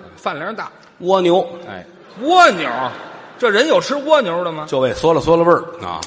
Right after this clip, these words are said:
Speaker 1: 这吃调料来了。
Speaker 2: 花钱。
Speaker 1: 嗯。
Speaker 2: 到了五月节，
Speaker 1: 嗯。
Speaker 2: 老头儿更高兴了。
Speaker 1: 怎么了？
Speaker 2: 五月端午节。
Speaker 1: 哎。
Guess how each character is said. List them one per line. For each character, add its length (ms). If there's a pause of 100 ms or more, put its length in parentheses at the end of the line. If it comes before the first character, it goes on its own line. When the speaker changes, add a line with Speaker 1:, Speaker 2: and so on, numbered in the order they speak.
(180)
Speaker 1:
这 120
吃 200
调 240
料 220
来 100
了。 60
Speaker 2:
花 180
钱。 280 (320)
Speaker 1:
嗯。 180
Speaker 2:
到 140
了 100
五 320
月 240
节， 300 (240)
Speaker 1:
嗯。 300
Speaker 2:
老 120
头 120
儿 40
更 140
高 160
兴 200
了。 80 (180)
Speaker 1:
怎 120
么 80
了？ 140 (140)
Speaker 2:
五 200
月 380 (240)
端 180
午 200
节。 260 (240)
Speaker 1:
哎。 180